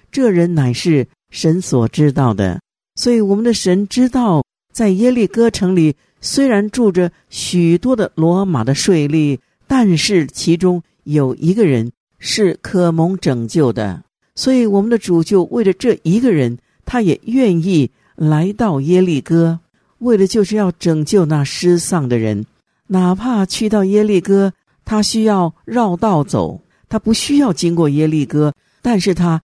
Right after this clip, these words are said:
特别还是去到了耶利哥，因为他知道在那里有一个人的心已经准备好了，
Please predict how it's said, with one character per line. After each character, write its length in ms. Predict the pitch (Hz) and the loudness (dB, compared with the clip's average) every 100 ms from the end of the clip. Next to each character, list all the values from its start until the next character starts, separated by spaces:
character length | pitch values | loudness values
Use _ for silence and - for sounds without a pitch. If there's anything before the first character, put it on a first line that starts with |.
| _ _ | _ _
特 400 | - 254 214 190 | -6 0 2 2
别 260 | 160 156 165 | 2 2 0
还 400 | - 147 175 208 | -2 -2 -2 -2
是 380 | - 202 143 - _ | -4 -2 -2 -4 _
去 380 | - - 214 165 | -14 -4 0 0
到 200 | 156 175 | 0 -2
了 100 | 143 | -2
耶 240 | 143 180 185 | 0 0 0
利 180 | 180 | -2
哥， 340 | 143 156 160 156 _ _ - | -4 -2 0 -2 _ _ -2
因 200 | 175 165 | 0 2
为 140 | 143 | 0
他 240 | - 175 | 0 -2
知 180 | 170 180 | 0 0
道 280 | 170 151 107 _ _ | 0 -2 -4 _ _
在 320 | - 226 180 - | -4 0 0 -2
那 220 | 220 233 156 | -4 -2 0
里 240 | 123 113 _ _ - | 0 -2 _ _ -6
有 320 | 151 156 143 | 0 2 0
一 180 | 170 214 | -2 -2
个 140 | 214 | 0
人 160 | 151 147 | 2 2
的 100 | 165 | 0
心 400 | - 240 226 226 _ _ - | 0 -2 -2 -6 _ _ -2
已 160 | 160 | 0
经 200 | 160 220 | 0 -2
准 240 | 214 147 127 | -2 -2 0
备 140 | 175 | 0
好 260 | 147 135 110 | 0 -2 -2
了， 240 | 117 127 | 0 -2